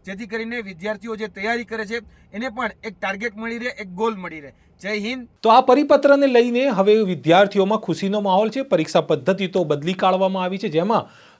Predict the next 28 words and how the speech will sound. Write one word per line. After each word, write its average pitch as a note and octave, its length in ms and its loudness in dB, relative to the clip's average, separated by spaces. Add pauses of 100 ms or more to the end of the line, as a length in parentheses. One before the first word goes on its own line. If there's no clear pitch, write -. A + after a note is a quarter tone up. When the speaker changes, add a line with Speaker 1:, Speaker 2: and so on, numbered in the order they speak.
Speaker 2:
દોડ A#3 300 10
જે A3+ 200 4
છે A#3+ 140 -4
એ G#3 320 4
નિર્ધારિત F3+ 560 2
સમયમાં E3+ 600 0
પૂરી F3+ 260 -4
કરવાની F#3+ 420 2
રહેશે. F#3+ 240 -2
તેમાં F3 340 -4
પાસ F#3+ 280 -4
થયા G3 240 0
બાદ F#3+ 320 -2 (460)
જે D#3 160 2
બસો E3+ 300 4
માર્ક્સના G3 360 0
એમ D#3 240 -6
સી G#3 180 -6
ક્યુ G#3+ 160 -2
છે, F#3+ 160 -2
તે E3+ 260 0
આપવાના C#3 400 -2
રહેશે. A#2 320 -12
હવે C3+ 180 -4
પરીક્ષા F#3 480 0
જલ્દીથી D#3 460 -2
જલ્દી D3 400 0
આવે B3 260 2